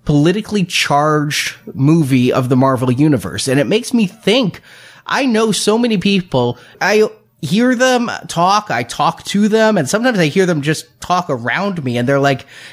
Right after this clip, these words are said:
"God, I'm so sick of superhero films. I wish they'd stop making superhero films. I don't like superhero films." Black Panther is a movie that is technically a superhero film,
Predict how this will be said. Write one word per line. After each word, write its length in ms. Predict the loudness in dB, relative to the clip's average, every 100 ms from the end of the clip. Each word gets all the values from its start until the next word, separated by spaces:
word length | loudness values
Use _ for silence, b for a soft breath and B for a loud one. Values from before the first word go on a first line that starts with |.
| B
"God, 200 | -4 0
I'm 100 | 0
so 200 | 0 0
sick 280 | 0 -2 -2
of 80 | -4
superhero 760 | -2 -2 0 2 2 2 2
films. 360 | 0 -2 -2 -4
I 100 | 0
wish 180 | 0 0
they'd 180 | -2 -4
stop 340 | -4 -6 -4
making 340 | -4 -4 -6
superhero 480 | -6 -4 -2 2 0
films. 200 | 0 -4
I 100 | -2
don't 440 | -2 -2 -2 -4 -4
like 180 | -4
superhero 680 | -4 -4 -2 0 0 0 -2
films." 440 | 0 0 0 -4 -8 B B B -4
Black 320 | -2 -2 -4
Panther 500 | -4 -2 0 0 -2 B B -2
is 240 | 0 0
a 80 | 0
movie 640 | 2 4 2 2 0 0 B B -4
that 160 | 0
is 220 | 0 -2 -8 -10
technically 600 | -8 -8 -8 -10 -6 -4
a 40 |
superhero 640 | -4 -4 0 2 2 2 0
film, 440 | 0 2 2